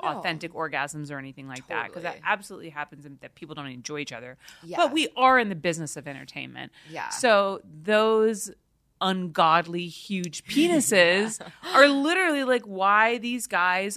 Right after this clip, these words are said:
Speaker 2: are in this industry. Like,
Speaker 1: Yeah.
Speaker 2: not everybody can play in the N B A, you know?
Speaker 1: Exactly.
Speaker 2: And, like, make fucking slam dunks. But
Speaker 1: Yeah.
Speaker 2: that doesn't mean, like,
Speaker 1: <laughs>
Speaker 2: you're any, you can't, like, play basketball with your
Speaker 1: No.
Speaker 2: friends and, like, have a great time.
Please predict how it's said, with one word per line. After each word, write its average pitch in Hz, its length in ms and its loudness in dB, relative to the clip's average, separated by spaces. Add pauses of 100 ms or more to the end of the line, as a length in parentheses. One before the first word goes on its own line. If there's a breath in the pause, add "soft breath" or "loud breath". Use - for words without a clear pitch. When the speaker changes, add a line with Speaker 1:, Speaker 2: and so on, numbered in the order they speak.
Speaker 2:
are 165 320 2
in 175 240 -10
this 202 200 -10
industry. 262 520 -8
Like, 180 260 -8
Speaker 1:
Yeah. 214 520 4
Speaker 2:
not 247 280 0
everybody 180 880 -2
can 170 300 -14
play 170 600 -10
in 175 140 -10
the 175 100 -10
N 170 180 -4
B 156 200 -4
A, - 260 -8
you 156 160 -10
know? 156 300 -4
Speaker 1:
Exactly. 180 500 0
Speaker 2:
And, 170 100 -4
like, 160 200 -4
make 165 220 -4
fucking 160 340 -6
slam 143 340 -10
dunks. 90 360 -14
But 180 100 -6
Speaker 1:
Yeah. - 60 -2
Speaker 2:
that 214 140 6
doesn't 220 260 0
mean, 190 280 2
like, 185 220 2
Speaker 1:
<laughs> - 0 -
Speaker 2:
you're 233 300 0
any, 180 520 -2
you 190 100 -14
can't, 185 300 -8
like, 170 160 -14
play 190 140 -8
basketball 165 640 -6
with 165 160 -16
your - 80 -10
Speaker 1:
No. 285 40 -4
Speaker 2:
friends 208 360 2
and, 185 100 -10
like, 175 140 -10
have 170 200 -10
a 185 60 -8
great 175 240 -8
time. 202 640 -8